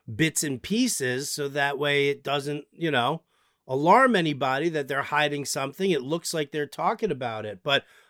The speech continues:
come on, set me a, set me a money line here, Adam. Set me a money line on Deshaun Watson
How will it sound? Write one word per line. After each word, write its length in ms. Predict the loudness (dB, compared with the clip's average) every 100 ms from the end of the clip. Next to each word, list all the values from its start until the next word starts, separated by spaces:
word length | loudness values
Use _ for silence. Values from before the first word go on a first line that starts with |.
| -6
come 120 | 4
on, 160 | 6 6
set 320 | 6 4 4
me 120 | 2
a, 120 | 2
set 240 | 2 0 0
me 100 | 0
a 60 |
money 320 | 2 4 4 2
line 320 | 0 -4 -4
here, 200 | -4 -4
Adam. 360 | -4 -4 -4
Set 280 | -4 0 0
me 120 | 2
a 40 | 2
money 300 | 4 4 4
line 340 | 4 2 2
on 160 | 0 -2
Deshaun 520 | -6 -8 -4 -2 -2
Watson 640 | 0 0 -2 -4 -6 -8